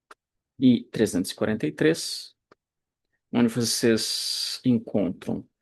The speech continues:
tis com acento, que é o segundo que aparece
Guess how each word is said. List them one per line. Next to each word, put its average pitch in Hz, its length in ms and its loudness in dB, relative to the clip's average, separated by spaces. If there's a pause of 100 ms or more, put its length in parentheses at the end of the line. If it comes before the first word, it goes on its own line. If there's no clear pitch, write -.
(440)
tis - 720 2 (2000)
com 143 240 6
acento, 139 540 2 (1040)
que - 80 -14
é 110 40 2
o - 20 2
segundo 127 520 2
que - 80 -6
aparece - 680 -4